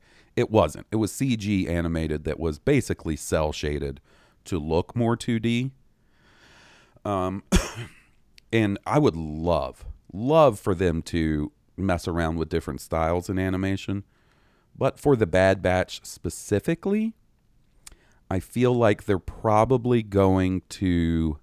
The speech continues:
stick with a similar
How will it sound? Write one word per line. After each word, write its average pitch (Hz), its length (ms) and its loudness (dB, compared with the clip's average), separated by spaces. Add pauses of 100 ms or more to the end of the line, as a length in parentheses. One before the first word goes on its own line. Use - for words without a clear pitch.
(720)
stick - 840 -6
with 76 840 -4 (960)
a 90 80 0
similar 80 800 -2